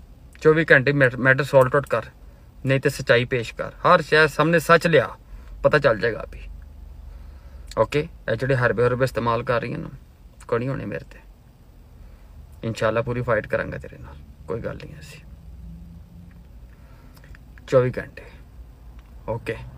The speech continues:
अल्लाह बेहतर करेगा। और गाइस, मेहरबानी यार, सॉरी,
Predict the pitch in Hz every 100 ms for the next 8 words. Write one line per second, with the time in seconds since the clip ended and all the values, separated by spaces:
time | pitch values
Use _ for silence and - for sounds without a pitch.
0 | - - - - - - - - - -
1 | - - - - - 113 113 113 110 -
2 | 92 - - - - - - - - -
3 | - - - - - - - - - -
4 | - - - 139 135 151 165 156 - -
5 | - - 131 139 139 139 143 131 127 135
6 | 135 151